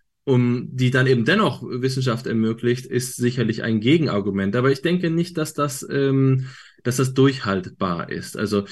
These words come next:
äh, im Sinne des pyrrhonischen Selbsteinschlusses bleibt doch am Ende die Behauptung der positiven Einsichtsfähigkeit übrig.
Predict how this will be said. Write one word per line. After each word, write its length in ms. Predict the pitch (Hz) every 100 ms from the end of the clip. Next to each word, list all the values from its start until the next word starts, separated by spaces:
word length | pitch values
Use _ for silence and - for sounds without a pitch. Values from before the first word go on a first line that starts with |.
| - -
äh, 440 | - 104 107 117 113
im 120 | 123
Sinne 240 | 117 127
des 160 | 120 -
pyrrhonischen 560 | 131 110 120 123 123 107
Selbsteinschlusses 840 | 117 117 - 113 117 127 127 117
bleibt 300 | - 117 117
doch 160 | 127 131
am 160 | 117
Ende 200 | 113 120
die 160 | 110 113
Behauptung 840 | 110 - 117 - 127 131 131 120 110
der 100 | 107
positiven 720 | - 127 113 - - 110 113
Einsichtsfähigkeit 1300 | 117 117 110 110 - - - 117 110 - 113 101
übrig. 460 | 156 123 90 -